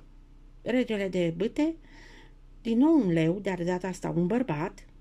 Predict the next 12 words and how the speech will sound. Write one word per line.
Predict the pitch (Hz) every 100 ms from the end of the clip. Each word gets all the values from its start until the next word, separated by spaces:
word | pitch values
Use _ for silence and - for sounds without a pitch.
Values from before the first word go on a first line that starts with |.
| - - - - -
cu | -
ascendent | 196 - 185 175 226 190
zodie | 170 190 170 160 139 -
în | 208 220
leu, | 151 143 214 - - - - - -
un | 269
bărbat | 294 294 311
care | 320 - 302 294 269 269 262 254 240 233 226 214 - 269 - - - - -
arată | - 294 302 262
interes | 240 214 202 190 190 214
să | - 190 175
vă | 185 180 175 170 165